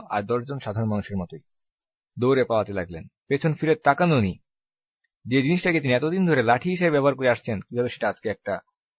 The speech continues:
বড় ভয়ঙ্কর সাপে পরিণত হতে পারে? সেই লাঠি একটা মৃত সত্তা, জড়বস্তু। কিন্তু আল্লাহ সুবহানাহু ওয়া তাআলা চাইলে যে কারো মধ্যে জীবন সৃষ্টি করে দিতে পারেন,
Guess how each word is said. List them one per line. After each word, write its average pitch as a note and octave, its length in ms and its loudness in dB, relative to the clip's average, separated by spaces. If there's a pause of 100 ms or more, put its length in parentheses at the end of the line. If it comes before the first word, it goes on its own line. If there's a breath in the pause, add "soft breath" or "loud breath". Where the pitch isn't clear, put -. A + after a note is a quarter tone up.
(240)
বড় A2+ 200 2 (840)
ভয়ঙ্কর A#2+ 440 -2
সাপে C3+ 300 -8
পরিণত G2+ 320 -4
হতে F#2 140 -10
পারে? E2+ 180 -12 (720)
সেই - 160 -12
লাঠি C3+ 320 -6 (320)
একটা - 180 -10
মৃত C3+ 220 -2
সত্তা, G2 320 -10
জড়বস্তু। D3 500 -2 (360)
কিন্তু F#2+ 180 -8
আল্লাহ C#3 160 0
সুবহানাহু A#2+ 240 -4
ওয়া A2 80 -4
তাআলা G#2 220 -2
চাইলে D3 380 0 (340)
যে B2+ 260 0
কারো C#3+ 280 2
মধ্যে A#2 380 -2
জীবন B2 320 -2
সৃষ্টি A#2+ 260 -8
করে A#2+ 160 -4
দিতে G#2+ 200 -6
পারেন, G#2 300 -2